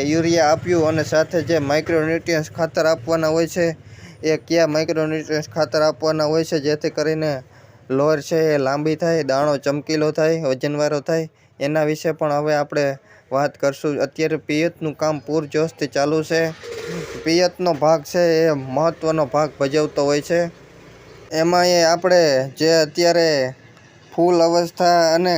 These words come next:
ગાભે પોટે આવવાની અવસ્થા છે ત્યારે એને પિયત આપવું ખૂબ જરૂરી છે અને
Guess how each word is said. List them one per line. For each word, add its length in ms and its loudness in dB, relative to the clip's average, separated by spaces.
ગાભે 360 0
પોટે 280 -2
આવવાની 480 0
અવસ્થા 440 -2
છે 200 0
ત્યારે 400 2
એને 240 -4
પિયત 340 -2
આપવું 300 -2
ખૂબ 260 -4
જરૂરી 420 -2
છે 200 -2
અને 220 -2